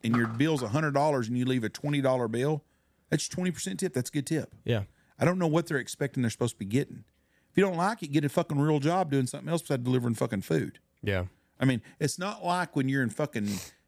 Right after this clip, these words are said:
Speaker 1: fourteen, fifteen years old and they're like, "What do you wanna do for the rest of your life?" "I wanna deliver food." Okay?
Speaker 2: Got a
Speaker 1: Well,
Speaker 2: big calling for
Speaker 1: you
Speaker 2: that.
Speaker 1: know,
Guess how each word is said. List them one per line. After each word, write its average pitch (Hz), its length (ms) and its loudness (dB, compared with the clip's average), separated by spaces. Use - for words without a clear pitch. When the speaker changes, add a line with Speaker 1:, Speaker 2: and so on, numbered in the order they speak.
Speaker 1:
fourteen, 165 480 2
fifteen 151 400 -2
years 135 220 0
old 147 160 2
and 139 80 -2
they're 123 60 0
like, 113 160 -2
"What 139 100 2
do 127 40 0
you 123 80 -2
wanna 120 120 0
do 131 120 2
for 127 120 -4
the 98 60 0
rest 95 120 -4
of - 40 -14
your 98 80 -2
life?" 98 140 -2
"I - 80 -6
wanna 160 180 -2
deliver 95 240 -6
food." 73 400 -10
Okay? 127 240 2
Speaker 2:
Got 127 220 -2
a 101 40 -2
Speaker 1:
Well, 110 100 0
Speaker 2:
big 120 140 0
calling 98 380 -4
for - 120 -6
Speaker 1:
you 117 80 2
Speaker 2:
that. 113 40 2
Speaker 1:
know, 131 180 0